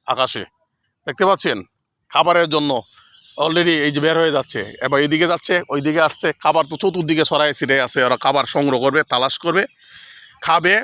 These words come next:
বাচ্চারা খাওয়াবে, নিজেও খাবে, সংসার চলবে, এদেরও সংসার আছে। তো সব বন্ধুরা, এই হলো দুনিয়া, ভালো থাকেন, যে, যে, যে অবস্থায় আছেন সুন্দর থাকেন। স্বাধীন বাংলাদেশে মুক্ত মনে কথা বলতে পারছি, মুক্ত আকাশে,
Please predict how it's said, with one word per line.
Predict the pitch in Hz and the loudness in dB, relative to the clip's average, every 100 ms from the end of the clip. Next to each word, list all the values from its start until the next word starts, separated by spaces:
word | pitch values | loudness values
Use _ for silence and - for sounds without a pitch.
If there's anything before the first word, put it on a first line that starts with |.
| - | -2
বাচ্চারা | 143 135 147 139 147 | -2 0 0 0 2
খাওয়াবে, | 156 160 160 | 2 2 2
নিজেও | 143 143 147 | 2 2 2
খাবে, | 151 165 - - - | 0 0 -2 -6 -14
সংসার | - 151 131 143 | -4 -2 0 0
চলবে, | - 147 147 147 | 2 2 2 2
এদেরও | 143 156 | 2 2
সংসার | 160 151 139 143 | 2 -2 0 0
আছে। | 139 160 175 - _ _ - - - - _ - | 0 -2 -6 -10 _ _ -20 -20 -20 -20 _ 0
তো | 196 | 2
সব | 208 180 | 2 2
বন্ধুরা, | 185 190 190 | 2 4 4
এই | 220 | 4
হলো | 233 | 2
দুনিয়া, | 196 202 180 123 - - _ - | 0 2 0 -2 -10 -20 _ -4
ভালো | 123 175 | 0 0
থাকেন, | 190 185 165 - - _ _ _ _ - | 0 0 -4 -8 -18 _ _ _ _ -4
যে, | 135 170 | 0 2
যে, | 180 175 170 | 2 2 0
যে | 151 180 170 | 2 4 4
অবস্থায় | 156 - 175 | 2 0 0
আছেন | 147 160 | 0 -2
সুন্দর | - 170 170 | 0 2 2
থাকেন। | 156 147 160 170 - _ _ _ - | 0 0 -2 -4 -12 _ _ _ -8
স্বাধীন | - 151 165 | -4 0 2
বাংলাদেশে | 170 175 160 156 160 | 2 2 0 0 0
মুক্ত | 156 165 175 | 0 -2 0
মনে | 160 147 | 0 0
কথা | 147 160 | 2 2
বলতে | 156 170 | 2 0
পারছি, | 165 - 151 | 0 0 0
মুক্ত | 147 - | 0 -2
আকাশে, | 151 147 151 | -4 -2 0